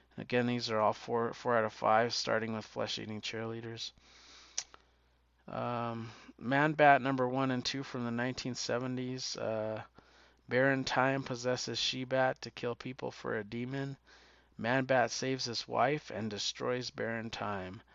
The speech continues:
Man Bat is hunted by a ten-eyed man during a surprise party his wife schedules for him. These, these were really entertaining books. Too bad this series only lasted two issues.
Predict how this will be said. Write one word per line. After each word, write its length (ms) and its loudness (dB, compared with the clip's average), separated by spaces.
Man 260 0
Bat 280 4
is 120 -6
hunted 340 -2
by 200 4
a 100 2
ten-eyed 580 0
man 420 -2
during 340 -4
a 60 -4
surprise 640 -2
party 560 -4
his 220 -10
wife 260 2
schedules 440 -4
for 160 -8
him. 140 -6
These, 320 -4
these 260 -4
were 100 -2
really 600 0
entertaining 580 -4
books. 440 -6
Too 160 -6
bad 260 8
this 180 0
series 600 -2
only 240 -2
lasted 540 -2
two 200 -8
issues. 520 -6